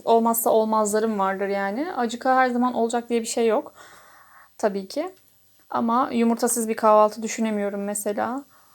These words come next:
O yüzden, e, kahvaltıyı sizler de önemserseniz çok iyi olur. Bir iki dakika sonra artık servise hazır bir şekilde, gördüğünüz gibi benim acıka tarifim bu şekildeydi.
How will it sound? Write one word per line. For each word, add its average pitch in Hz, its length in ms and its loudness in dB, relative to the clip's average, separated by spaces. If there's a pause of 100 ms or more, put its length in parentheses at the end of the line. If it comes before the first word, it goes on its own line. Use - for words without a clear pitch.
(300)
O 226 120 0
yüzden, 226 520 -2 (380)
e, 208 320 -2
kahvaltıyı 226 880 2
sizler 220 520 2
de 240 280 0 (180)
önemserseniz 220 680 0
çok 220 220 -4
iyi 196 100 2
olur. 202 440 -2 (500)
Bir 285 60 -10
iki 285 180 -6
dakika 240 260 0
sonra 240 380 -2
artık 254 380 -6 (540)
servise 233 540 4
hazır 226 560 2
bir - 40 -6
şekilde, 214 380 0
gördüğünüz 220 560 0
gibi 214 240 0
benim 226 380 -2 (1400)
acıka 240 300 0
tarifim 233 500 6
bu 233 40 -6
şekildeydi. 208 760 -2